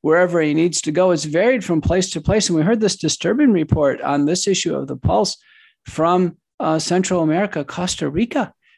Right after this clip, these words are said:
where they vaccinated a child against, uh, the will of the parents. Um, you know, there must be a way to navigate. What I know for the young guy, Corey, I knew there was gonna be a catch to his situation. What he doesn't wanna do is take the vaccine himself,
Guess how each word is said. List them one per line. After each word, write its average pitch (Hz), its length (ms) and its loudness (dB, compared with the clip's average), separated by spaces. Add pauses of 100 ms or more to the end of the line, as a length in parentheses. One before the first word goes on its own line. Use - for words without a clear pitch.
(140)
where 156 200 0
they 160 160 0
vaccinated 165 680 0
a 156 60 -2
child 165 400 -2
against, 151 540 -4
uh, 151 400 -2
the 151 160 -6
will 156 340 -2
of 147 280 -6
the 143 280 -4 (380)
parents. 190 440 -2 (400)
Um, 156 460 -2 (180)
you 214 300 -4
know, 202 120 2
there 196 120 2
must 240 340 2
be 254 140 2
a 214 80 6
way 185 240 4
to 185 180 -2
navigate. 175 520 0
What 180 180 2
I 175 80 4
know 185 180 2
for 185 200 -2
the 165 120 2
young 160 220 2
guy, 170 160 2
Corey, 170 380 0
I 156 80 0
knew 202 160 2
there 202 100 0
was 160 140 -6
gonna 156 180 -6
be 143 200 -4
a 135 60 -8
catch 180 360 -4
to 151 80 -4
his 147 180 0
situation. 151 560 -2 (320)
What 196 160 2
he 202 160 2
doesn't 214 380 2
wanna 196 240 4
do 170 220 2
is 156 140 0
take 170 280 -4
the 156 100 -2
vaccine 147 500 0
himself, 135 480 -4